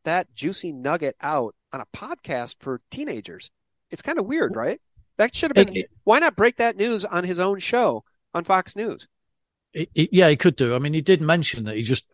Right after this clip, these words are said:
Speaker 2: just doesn't know. And that was one of the parts of the interview that, which I found quite interesting, actually. He said, "Look, we should all just admit we don't know."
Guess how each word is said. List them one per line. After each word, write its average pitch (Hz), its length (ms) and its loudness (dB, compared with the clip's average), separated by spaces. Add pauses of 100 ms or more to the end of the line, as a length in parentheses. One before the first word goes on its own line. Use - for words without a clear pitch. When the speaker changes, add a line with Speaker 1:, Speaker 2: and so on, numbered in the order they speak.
(220)
Speaker 2:
just - 280 0
doesn't 123 360 2
know. 107 360 0 (120)
And 120 100 -6
that 120 120 2
was 117 100 -2
one 123 140 0
of 117 100 -2
the 104 60 -4
parts 107 320 -2
of 107 60 -8
the 113 100 0
interview 98 460 -4
that, 98 120 -6
which 101 160 -8
I 117 40 -10 (180)
found 104 220 -2
quite 104 220 -6
interesting, 98 360 -8
actually. 92 220 -10
He 95 40 -8
said, 107 200 -6
"Look, 113 180 -2
we 120 80 0
should 131 140 0
all 156 180 6
just - 200 -4
admit 101 320 -2
we 107 120 -2
don't 107 340 2
know." 104 320 -4